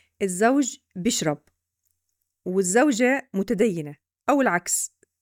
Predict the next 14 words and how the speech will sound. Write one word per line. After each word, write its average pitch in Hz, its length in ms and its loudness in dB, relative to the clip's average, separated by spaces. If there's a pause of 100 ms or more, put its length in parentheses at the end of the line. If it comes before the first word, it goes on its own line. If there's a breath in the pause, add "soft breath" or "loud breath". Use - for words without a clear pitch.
(160)
واحد 208 280 -2
في - 280 -4
ال-، 170 380 -8
يعني، 170 280 -4
الزوجة 180 560 2
هي 208 220 2
اللي 180 180 2
مثلًا 175 400 -2
بتشرب 208 440 -4
والزوج 196 440 0
متدين، 160 520 -6 (600 soft breath)
اللي 220 160 6
راح 262 160 0
يصير 277 480 0